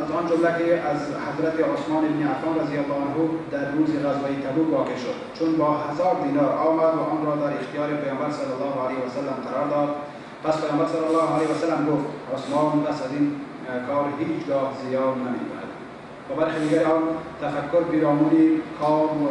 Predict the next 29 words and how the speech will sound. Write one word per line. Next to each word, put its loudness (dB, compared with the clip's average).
روزی 0
حرام 0
و -8
نازل 2
دانستن 0
خداوند 2
متعال 2
در 0
همه -2
امور. -6
چنانچه 0
ثابت 0
است 0
که 0
حضرت 0
جریر، 4
جریر -2
بن -2
عبدالله 0
رضی -4
الله 0
عنهما، -2
عنه، 0
اه، 0
خادم 0
خود 0
را 6
دستور -2
داد -4